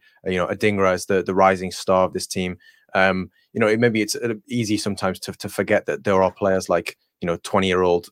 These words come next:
Ousmane Diomande at the back who, you know, has, has come fr-, from, I mean,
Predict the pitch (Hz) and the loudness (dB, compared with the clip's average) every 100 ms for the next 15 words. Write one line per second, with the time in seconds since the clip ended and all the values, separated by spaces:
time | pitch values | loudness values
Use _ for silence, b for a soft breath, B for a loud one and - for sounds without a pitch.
0 | 113 95 90 90 95 92 92 92 90 95 | -6 -2 -2 0 0 0 0 0 2 0
1 | 101 95 87 - _ _ - 101 92 - | 4 4 4 -4 _ _ 0 2 0 -4
2 | _ 101 98 82 b b b b b b | _ 0 0 0 b b b b b b
3 | _ - 117 - 117 - 127 123 - 107 | _ -4 -4 -2 -2 0 0 0 -2 -12
4 | - - 113 101 95 95 110 107 | -14 0 2 2 0 -2 -2 -2